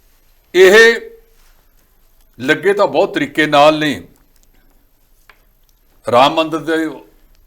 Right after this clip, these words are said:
ਉਦਘਾਟਨ ਹੋਣਾ ਬਾਈ ਜਨਵਰੀ ਨੂੰ, ਉਹਨੂੰ ਭਾਰਤੀ ਜਨਤਾ ਪਾਰਟੀ ਨੇ ਪੂਰੇ ਭਾਰਤ ਦੇ ਵਿੱਚ ਪ੍ਰਚਾਰਨਾ, ਜਿਵੇਂ ਪਿਛਲੀ ਵਾਰੀ ਪੁਲਵਾਮਾ ਪ੍ਰਚਾਰਿਆ ਗਿਆ ਸੀ।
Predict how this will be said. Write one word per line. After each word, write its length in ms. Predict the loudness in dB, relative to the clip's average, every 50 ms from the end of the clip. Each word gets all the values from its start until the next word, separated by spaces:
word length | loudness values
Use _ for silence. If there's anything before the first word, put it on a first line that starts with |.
| _ _ _ -10
ਉਦਘਾਟਨ 520 | -8 -8 -4 -2 -2 -2 -2 -2 -6 -8
ਹੋਣਾ 280 | -6 -4 -2 -2 -2 0
ਬਾਈ 260 | 0 0 0 0 0
ਜਨਵਰੀ 420 | 0 -2 -2 -2 -2 -4 -6 -6
ਨੂੰ, 300 | -6 -8 -10 -12 -12 -16 -20 _ _ _ _ _ _ _ _ _ _ _ _ _ _ _ _ _ _ _ _ _ _ _ _ _ _ _ _ _ _ _ -2
ਉਹਨੂੰ 300 | -2 0 0 -2 -2 0
ਭਾਰਤੀ 340 | 2 2 2 2 -2 -6 -8
ਜਨਤਾ 320 | -8 -10 -6 -4 -4 -4
ਪਾਰਟੀ 440 | -2 0 0 0 -2 -2 -6 -10 -10
ਨੇ 100 | -10 -10
ਪੂਰੇ 360 | -12 -12 -12 -8 -6 -6 -6 -8 -10 -20 _ _ _ _ _ _ _ _ _ _
ਭਾਰਤ 360 | 0 2 2 2 0 -2 -6
ਦੇ 180 | -8 -6 -6 -6
ਵਿੱਚ 240 | -8 -10 -12 -14 -14
ਪ੍ਰਚਾਰਨਾ, 680 | -14 -14 -14 -8 -4 -2 0 0 0 -2 -2 -4 -6
ਜਿਵੇਂ 260 | -6 -6 -8 -10 -10 -10
ਪਿਛਲੀ 340 | -12 -16 -14 -12 -10 -8
ਵਾਰੀ 400 | -6 -4 -4 -4 -6 -8 -12 -14 -18 _ _ _ _ -6
ਪੁਲਵਾਮਾ 420 | -6 -4 -2 -2 -2 0 0 -2
ਪ੍ਰਚਾਰਿਆ 540 | -4 -4 -8 -18 -12 -8 -6 -4 -4 -4 -4
ਗਿਆ 200 | -4 -4 -6 -6
ਸੀ। 260 | -6 -10 -14 -18 -20